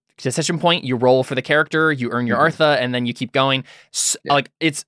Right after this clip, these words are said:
Speaker 1: it's so fun. It's very easy to m-, literally just write a story that way because
Speaker 2: Yeah,
Speaker 1: Burning
Speaker 2: yeah.
Speaker 1: Wheel's so character focused.
Speaker 2: Yeah, for
Speaker 1: Um,
Speaker 2: sure.
Speaker 1: and, uh, Alyssa and Josh were talking to me about that, and both of them were in-, showed interest in doing at, at some point,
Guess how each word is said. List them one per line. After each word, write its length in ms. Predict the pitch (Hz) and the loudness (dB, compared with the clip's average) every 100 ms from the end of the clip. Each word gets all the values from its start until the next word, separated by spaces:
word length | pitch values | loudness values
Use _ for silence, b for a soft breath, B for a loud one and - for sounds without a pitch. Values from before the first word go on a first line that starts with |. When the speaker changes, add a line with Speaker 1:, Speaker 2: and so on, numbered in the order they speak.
| - | -4
Speaker 1:
it's 180 | 151 | -2
so 440 | - - - 180 165 | -2 -6 2 4 4
fun. 340 | - 131 113 113 | 4 2 2 -4
It's 160 | 117 | -6
very 240 | 123 156 156 | 0 2 2
easy 360 | 127 123 117 110 | -2 -4 -6 -4
to 160 | 131 | -4
m-, 280 | 110 110 117 | -4 -6 -6
literally 380 | 117 139 139 131 | 0 0 2 -2
just 140 | 123 | -6
write 220 | 120 117 117 | -2 -2 -2
a 40 | |
story 300 | - 113 127 | -4 -4 0
that 180 | 143 139 | 0 0
way 200 | 151 185 | 0 -2
because 300 | 175 139 120 | -6 -4 2
Speaker 2:
Yeah, 180 | 135 120 | 2 2
Speaker 1:
Burning 160 | 92 | 0
Speaker 2:
yeah. 40 | 113 | -2
Speaker 1:
Wheel's 120 | 113 | -2
so 100 | 110 | -6
character 360 | - 117 123 | -2 -2 -2
focused. 460 | 139 147 156 190 - b b | 0 0 0 -6 -8 b b
Speaker 2:
Yeah, 160 | - - | -8 -8
for 60 | - | 0
Speaker 1:
Um, 220 | 143 131 | 2 2
Speaker 2:
sure. 160 | 113 - - | -2 -8 -2
Speaker 1:
and, 400 | 139 131 117 - 107 - | 0 2 0 -6 -12 -8
uh, 40 | 117 107 | -8 -4
Alyssa 260 | 117 131 | -2 0
and 140 | 131 113 | 0 0
Josh 300 | 113 117 - | 2 2 0
were 140 | 107 | -8
talking 560 | 110 110 - 110 110 135 _ | -4 -4 -4 -12 -12 -16 _
to 100 | 117 | -6
me 120 | 113 | -2
about 240 | 110 113 | 0 0
that, 200 | 117 110 107 | 0 -2 -2
and 260 | 104 107 - | -6 -8 -14
both 220 | - 120 117 | -4 -2 -2
of 60 | |
them 160 | 113 107 | -4 -4
were 100 | 104 | -6
in-, 140 | 104 - | -8 -10
showed 260 | - 110 | -4 -2
interest 340 | 107 104 107 - | -2 -4 -6 -4
in 180 | 104 107 | -6 -2
doing 240 | 117 113 | -2 -2
at, 120 | 107 110 | -4 -6
at 100 | 113 | -2
some 160 | - 120 | 0 0
point, 300 | 120 110 | 0 -4